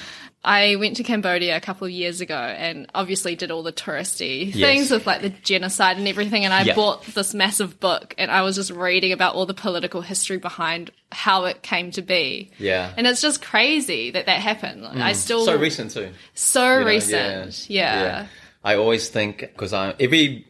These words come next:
Speaker 2: I guess every birthday, so I'm thirty-two now, and I always think, "Man, what was Dad doing at my age?" You know, he's literally, like, dodging bombs and, um, yeah, I think he's right in the middle of it right now,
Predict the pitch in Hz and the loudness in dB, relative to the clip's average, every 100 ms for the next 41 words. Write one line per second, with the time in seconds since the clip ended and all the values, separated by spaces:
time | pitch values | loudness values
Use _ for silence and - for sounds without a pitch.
0 | _ - - 202 160 127 95 101 131 - | _ -4 -2 0 0 -2 2 2 2 2
1 | 92 90 90 90 _ _ - 104 101 - | 2 2 0 -8 _ _ -2 0 0 2
2 | 107 104 104 101 95 - 104 110 98 92 | 2 4 2 2 0 2 2 2 2 2
3 | 92 98 98 101 98 101 98 104 101 107 | 2 2 4 2 2 0 2 0 2 0
4 | 98 92 98 101 95 92 92 95 90 92 | 2 4 4 0 -2 0 2 2 2 0
5 | 92 95 90 95 90 104 95 - 92 90 | -2 -2 0 0 0 0 0 2 4 4
6 | 87 101 95 95 92 90 92 92 95 - | 4 2 2 0 2 2 2 0 -6 -10
7 | - - - - _ 98 92 90 90 87 | -14 -20 -20 -20 _ 2 2 2 2 4
8 | 85 85 85 85 87 85 _ _ - - | 4 2 0 -2 -6 -12 _ _ -20 -4
9 | 98 87 104 98 92 101 95 98 95 92 | 0 2 2 2 2 2 4 2 0 2
10 | 95 95 87 90 - 95 82 87 90 85 | 2 2 0 2 2 2 2 4 2 2
11 | 85 | -2